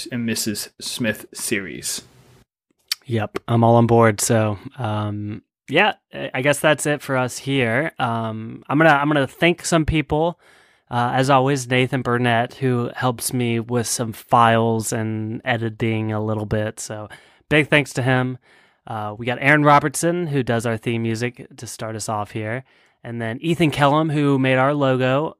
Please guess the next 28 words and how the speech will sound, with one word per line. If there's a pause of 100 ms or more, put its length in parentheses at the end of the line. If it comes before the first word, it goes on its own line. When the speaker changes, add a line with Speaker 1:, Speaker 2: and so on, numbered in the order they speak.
Speaker 2:
and
all
of
their
social
media
links
are
in
the
show
notes.
So (340)
give
them
a
follow. (540)
Um,
also
like
to
use
this
time
to
remind
you
guys